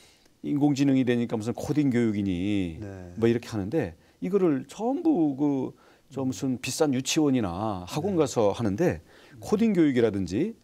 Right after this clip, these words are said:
Speaker 2: 음.
Speaker 1: 어떤 그 에-, 인공지능 에이아이를
Speaker 2: 음.
Speaker 1: 가지고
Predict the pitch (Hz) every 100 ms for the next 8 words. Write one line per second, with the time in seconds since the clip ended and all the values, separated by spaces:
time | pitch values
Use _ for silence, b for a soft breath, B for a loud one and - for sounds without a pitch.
0 | - 110 104 98 123 135 123 120 113 -
1 | - 135 151 165 170 170 147 156 110 143
2 | 170 156 143 139 139 139 117 107 123 202
3 | 269